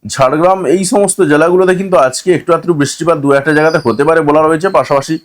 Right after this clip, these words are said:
পশ্চিম বর্ধমানেও বলা রয়েছে, উম, বীরভূম, মুর্শিদাবাদ, এই সমস্ত জায়গাগুলোতেও বলা রয়েছে যে আজকে একটু আধটু বৃষ্টিপাত হতে পারে দু একটা জায়গাতে।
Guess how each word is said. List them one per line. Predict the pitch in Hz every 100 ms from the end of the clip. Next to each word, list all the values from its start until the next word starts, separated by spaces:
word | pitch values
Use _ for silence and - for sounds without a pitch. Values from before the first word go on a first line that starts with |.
| _ - _ _ -
পশ্চিম | 156 - 208
বর্ধমানেও | 185 170 175 175 185
বলা | 170 170
রয়েছে, | 170 170 165 190
উম, | 156 151 151 143
বীরভূম, | 139 151 147 180 175
মুর্শিদাবাদ, | 143 147 139 175 165 170 180
এই | 147
সমস্ত | 156 156 151
জায়গাগুলোতেও | 156 139 151 165 170
বলা | 147 135
রয়েছে | 156 170 196
যে | 180
আজকে | 127 -
একটু | 160 156
আধটু | 156 175
বৃষ্টিপাত | 147 - 180
হতে | 156 160
পারে | 120 92
দু | 107
একটা | 104 101
জায়গাতে। | 95 87 78